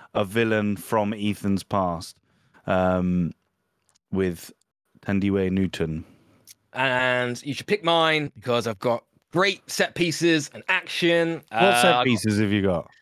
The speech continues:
Speaker 2: So I've got a fucking crumbling building that Tom Cruise and his team, or just Tom Cruise, I can't just want it to be Tom Cruise, has to, like, run, like, basically almost Spider-Man down there from the eightieth level down to, like, the, like, twentieth or something, where they can,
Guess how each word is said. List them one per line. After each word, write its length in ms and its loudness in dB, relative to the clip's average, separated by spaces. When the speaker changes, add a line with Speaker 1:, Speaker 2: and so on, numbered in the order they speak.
Speaker 2:
So 140 2
I've 100 2
got 100 2
a 40 0
fucking 340 0
crumbling 580 0
building 540 0
that 120 -2
Tom 200 -2
Cruise 260 -2
and 80 -4
his 80 -6
team, 280 -2
or 140 2
just 140 -2
Tom 160 -2
Cruise, 220 0
I 40 0
can't 200 -2
just 120 -12
want 140 -2
it 120 -8
to 80 -12
be 100 -6
Tom 200 -4
Cruise, 260 -6
has 160 -2
to, 100 -2
like, 200 2
run, 380 0
like, 200 0
basically 320 2
almost 320 2
Spider-Man 600 2
down 420 0
there 280 2
from 200 -4
the 180 0
eightieth 400 0
level 300 0
down 240 0
to, 100 -6
like, 260 0
the, 280 -2
like, 220 -2
twentieth 360 0
or 60 -8
something, 220 -4
where 140 2
they 80 -2
can, 180 -2